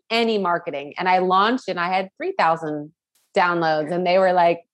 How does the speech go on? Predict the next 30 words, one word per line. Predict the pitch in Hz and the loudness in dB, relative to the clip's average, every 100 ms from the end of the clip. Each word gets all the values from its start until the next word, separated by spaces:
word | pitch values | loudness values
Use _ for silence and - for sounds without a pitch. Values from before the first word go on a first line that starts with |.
| _ _ _ | _ _ _
"We're | - 226 | -4 -2
gonna | 285 349 | 0 -4
return | 359 - 226 | -6 -4 -2
all | 214 196 | 0 2
the | 156 | 2
advertising | 160 170 190 170 170 170 | 2 0 -2 -2 -2 -6
we | |
sold | 170 170 165 | -2 -2 -2
against | 165 160 - | -2 -6 -10
this | 165 151 | -6 0
podcast | 147 147 175 196 | 0 2 0 2
and | 233 233 | 2 4
good | 330 | 4
luck." | 392 208 - _ - - - - - _ | 4 2 -4 _ -20 -20 -20 -20 -20 _
So | - 262 254 233 - - _ _ - _ _ _ _ _ | -2 2 4 4 0 -12 _ _ -20 _ _ _ _ _
to | 277 | 0
be | 220 240 262 | 2 4 4
able | 294 285 | 2 2
to | 285 233 208 - - _ _ | 4 4 4 0 -8 _ _
<laughs> | 269 277 - - _ 214 | -6 -6 -8 -16 _ -16
start | - 214 233 262 - | -8 -2 -2 -2 -4
something | 240 240 202 185 | -6 -4 -6 -4
new | 185 214 208 196 - | 0 2 2 -2 -4
and | 180 185 | -6 -4
have | 180 190 | -2 0
it | 208 208 | -2 -4
be | 196 175 | -6 -4
hard, | 170 165 151 143 143 _ _ _ _ 220 | 0 2 2 0 -6 _ _ _ _ -2
figure | 202 214 220 | 0 2 2
it | 208 | 0